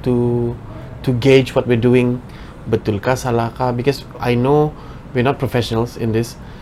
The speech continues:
and we do a lot of mistakes, and, uh, uh, we want to, to interact with people. Uh, makin banyak interaction. I, I mean,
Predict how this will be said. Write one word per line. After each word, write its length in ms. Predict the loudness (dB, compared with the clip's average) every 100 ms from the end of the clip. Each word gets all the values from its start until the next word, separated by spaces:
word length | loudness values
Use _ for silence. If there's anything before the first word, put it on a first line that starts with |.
| -18 -18 -4
and 300 | 0 2 2
we 100 | 2
do 220 | 2 2
a 60 | 2
lot 320 | 2 6 8
of 100 | 8
mistakes, 460 | 6 6 2 0 -12 -16 -16 -16 -18 -12
and, 580 | -2 0 2 2 2 2
uh, 560 | 2 2 0 0 0 -2 -8 -16 -14 -12 -12 -12 -8
uh, 320 | -4 -4 -2 2
we 120 | 4
want 280 | 6 4 4
to, 340 | 4 4 0 -4
to 540 | -2 0 0 -2 -4 -6 -2
interact 440 | 0 2 0 -2 -8 -4
with 160 | -2 -2
people. 340 | -4 -4 -6 -8 -14 -14 -14 -12 -12 -6
Uh, 300 | -2 0 0
makin 380 | -2 -2 -2 -2
banyak 260 | 0 -2 -4
interaction. 460 | -6 -2 -2 -2 -2
I, 180 | 0 2
I 40 | 6
mean, 300 | 8 8